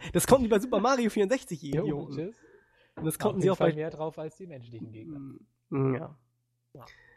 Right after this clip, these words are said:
Speaker 1: Naja, gut.
Speaker 2: Wird cool. Hab Bock drauf.
Speaker 1: Äh.
Speaker 2: Man kann im Weltraum Moonraker nachspielen.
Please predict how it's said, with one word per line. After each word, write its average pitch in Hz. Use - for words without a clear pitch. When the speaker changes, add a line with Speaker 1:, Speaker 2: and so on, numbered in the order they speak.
Speaker 1:
Naja, 160
gut. 165
Speaker 2:
Wird 160
cool. 185
Hab -
Bock 147
drauf. 143
Speaker 1:
Äh. 151
Speaker 2:
Man 135
kann 175
im 160
Weltraum 143
Moonraker 131
nachspielen. 117